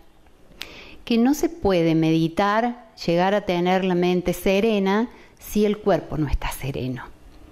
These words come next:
Eh, nosotros no solamente tenemos ruido mental, sino que también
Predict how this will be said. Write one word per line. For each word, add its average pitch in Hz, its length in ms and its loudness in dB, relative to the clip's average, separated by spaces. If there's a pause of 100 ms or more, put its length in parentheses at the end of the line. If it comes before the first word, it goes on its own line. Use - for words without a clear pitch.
(580)
Eh, 190 440 4
nosotros 226 500 2
no 254 140 2
solamente 220 640 2
tenemos 180 480 0
ruido 190 460 2
mental, 180 680 0 (480)
sino 202 340 2
que 247 120 0
también 202 580 2